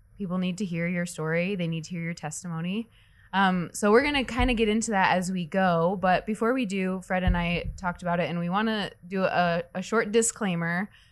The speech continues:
for anybody listening. Just, there might be a few trigger things that we talked, we talk about. Um, if you've experienced infant loss or miscarriage, um, or maybe even considered abortion,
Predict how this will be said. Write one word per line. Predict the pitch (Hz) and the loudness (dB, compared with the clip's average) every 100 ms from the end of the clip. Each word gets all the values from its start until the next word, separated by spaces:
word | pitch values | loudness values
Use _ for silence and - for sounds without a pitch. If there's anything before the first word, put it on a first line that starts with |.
| _ | _
for | 196 | -4
anybody | 196 185 180 175 | -2 0 0 0
listening. | 165 165 180 165 165 | -2 -2 -6 -6 -4
Just, | 175 - - _ _ - | -6 -6 -10 _ _ -2
there | 190 | 0
might | 190 - | 2 0
be | 208 | -2
a | 190 | -4
few | - 196 190 180 180 | -4 -4 -4 -4 -6
trigger | 180 170 | -6 -4
things | 175 170 175 | -4 -4 -4
that | 165 | -4
we | - | -6
talked, | 175 175 156 - 175 - | -4 -4 -4 -8 -12 -10
we | 175 | -10
talk | 160 156 160 | -6 -6 -4
about. | 156 156 160 - | -4 -2 -2 -4
Um, | 151 | -8
if | 160 | -10
you've | 170 151 | -14 -16
experienced | - - 160 151 156 - - - _ _ _ - | -18 -14 -10 -8 -8 -10 -16 -20 _ _ _ -6
infant | 196 - 120 | -2 -2 -2
loss | 160 165 165 - | 0 2 0 -2
or | 175 | -4
miscarriage, | 165 156 - 165 160 156 156 160 - | -4 -6 -10 -8 -4 -2 -4 -4 -12
um, | 151 156 147 175 175 - _ _ | -10 -10 -10 -14 -18 -20 _ _
or | 185 | -4
maybe | 190 185 160 | 0 0 -2
even | 165 170 170 | -2 -2 -2
considered | 185 175 170 151 | -4 0 4 4
abortion, | 160 151 151 - 156 151 156 | 2 -4 -6 -6 -8 -8 -10